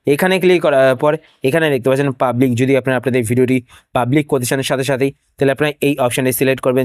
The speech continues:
যদি আপনারা আনলিস্টেড করতে চান, মানে আপনারা যদি আপনাদের ভিডিওটিকে ড্রাফটে সেভ করে রাখতে চান, পরে আপনারা আপনাদের ভিডিওটিকে যখন ইচ্ছে আপলোড করতে চাইলে আপলোড করতে পারবেন, তো আপনারা সেই ক্ষেত্রে এখানে আনলিস্টেড সিলেক্ট করবেন। আর যদি আপনারা প্রাইভেট রাখতে চান, তো আপনারা প্রাইভেট সিলেক্ট করবেন।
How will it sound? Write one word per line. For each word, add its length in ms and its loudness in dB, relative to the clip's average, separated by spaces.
যদি 200 0
আপনারা 160 -2
আনলিস্টেড 500 -2
করতে 220 0
চান, 120 -2
মানে 160 -2
আপনারা 180 -2
যদি 160 0
আপনাদের 220 0
ভিডিওটিকে 380 2
ড্রাফটে 360 -2
সেভ 140 2
করে 180 2
রাখতে 180 -4
চান, 100 0
পরে 260 2
আপনারা 240 2
আপনাদের 280 -2
ভিডিওটিকে 320 0
যখন 200 -2
ইচ্ছে 260 -4
আপলোড 280 -2
করতে 220 -2
চাইলে 160 0
আপলোড 300 -2
করতে 260 -2
পারবেন, 260 0
তো 120 0
আপনারা 240 -2
সেই 140 2
ক্ষেত্রে 240 0
এখানে 180 0
আনলিস্টেড 340 -2
সিলেক্ট 300 2
করবেন। 280 0
আর 120 -2
যদি 160 2
আপনারা 220 0
প্রাইভেট 360 0
রাখতে 220 -4
চান, 120 2
তো 100 -16
আপনারা 200 -2
প্রাইভেট 320 0
সিলেক্ট 260 0
করবেন। 200 0